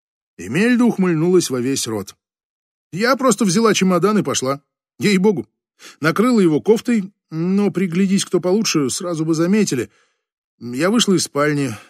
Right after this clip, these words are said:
Рози попрощалась со мной в полный голос. Я проорала: 'До свидания, мистер и миссис Дейли.' Они в гостиной телек смотрели. Папа ее оглянулся, когда я мимо двери проходила. Проверял, что Рози со мной не намылилась, а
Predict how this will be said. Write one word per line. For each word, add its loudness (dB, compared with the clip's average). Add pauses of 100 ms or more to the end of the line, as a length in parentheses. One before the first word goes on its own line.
(220)
Рози -4
попрощалась -4
со -6
мной -6
в -16
полный -4
голос. -4 (400)
Я -6
проорала: -2
'До -6
свидания, -4
мистер -4
и -4
миссис -6
Дейли.' 0 (560)
Они -4
в -4
гостиной -6
телек -6
смотрели. -14 (680)
Папа 0
ее 4
оглянулся, 0 (420)
когда -10
я -2
мимо -4
двери -4
проходила. -10 (580)
Проверял, 0
что -8
Рози -4
со -8
мной -6
не -8
намылилась, -6
а -16